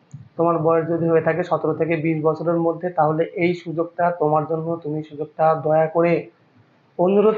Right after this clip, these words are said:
করছি ভাই, তুমি এই সুযোগটা লুফে নাও। বাংলাদেশের চৌষট্টি জেলায় ছেলে এবং মেয়ে উভয়েরই বাংলাদেশ সেনাবাহিনীতে ভর্তির একটা বিশাল সুযোগ আসছে, যাদের বয়স কিনা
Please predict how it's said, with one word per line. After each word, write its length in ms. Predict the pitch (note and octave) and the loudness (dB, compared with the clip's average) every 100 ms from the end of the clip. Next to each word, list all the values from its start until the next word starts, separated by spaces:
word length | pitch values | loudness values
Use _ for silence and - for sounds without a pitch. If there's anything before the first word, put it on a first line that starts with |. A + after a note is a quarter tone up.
| G#3+ | 2
করছি 300 | E3+ - D3 | 0 0 -4
ভাই, 220 | C#3+ D#3+ - | -4 -4 -2
তুমি 360 | E3 E3 D#3 | 0 0 0
এই 100 | D#3+ | -2
সুযোগটা 480 | D#3 E3 D#3 D#3 F3 | -4 -4 -4 0 0
লুফে 320 | D#3+ D3 - | 0 0 -4
নাও। 240 | C3+ A#2 A2 _ _ _ _ _ _ E3 | -8 -10 -14 _ _ _ _ _ _ 0
বাংলাদেশের 420 | E3 E3 D#3+ F#3+ | 2 2 0 -2
চৌষট্টি 480 | F#3+ F3+ G3+ G3+ E3+ | 0 0 -2 0 0
জেলায় 380 | D3 D3+ G#3 | 2 0 0
ছেলে 440 | G#3 - E3 E3+ F3 | -6 -2 0 2 2
এবং 420 | E3+ D#3+ E3 E3 | 0 2 2 0
মেয়ে 320 | D#3 D3 B2+ A#2+ - | -2 -4 -6 -8 0
উভয়েরই 640 | E3+ E3+ F3+ E3+ C3 A#2+ - _ _ _ _ _ | 2 4 4 2 -2 -10 -18 _ _ _ _ _
বাংলাদেশ 340 | D3+ D3+ D3+ D#3 | 0 2 0 0
সেনাবাহিনীতে 460 | D3+ D3 D#3 D#3 | -2 2 2 0
ভর্তির 360 | D3 D3+ - D#3 | -2 -4 -4 -6
একটা 180 | D3+ D3+ | -2 -2
বিশাল 360 | D3 E3 E3 | -2 -2 -2
সুযোগ 320 | E3 D#3 D#3 | -2 -2 0
আসছে, 260 | D#3+ D#3+ F3+ | 0 -2 -2
যাদের 280 | D#3+ C#3+ D3+ | 0 0 0
বয়স 280 | D3 D3+ D3 | 0 -2 -4
কিনা 200 | D3+ | -8